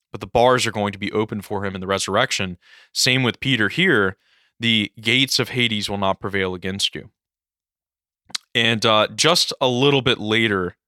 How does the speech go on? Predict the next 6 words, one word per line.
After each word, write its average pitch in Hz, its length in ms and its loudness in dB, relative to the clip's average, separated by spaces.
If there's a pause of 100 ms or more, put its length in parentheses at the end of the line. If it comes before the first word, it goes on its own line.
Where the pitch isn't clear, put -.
(140)
you 110 140 -2
know, 95 320 -2
uh, 98 340 0 (400)
Peter 127 240 2
forsakes 117 600 -2
this. - 380 -4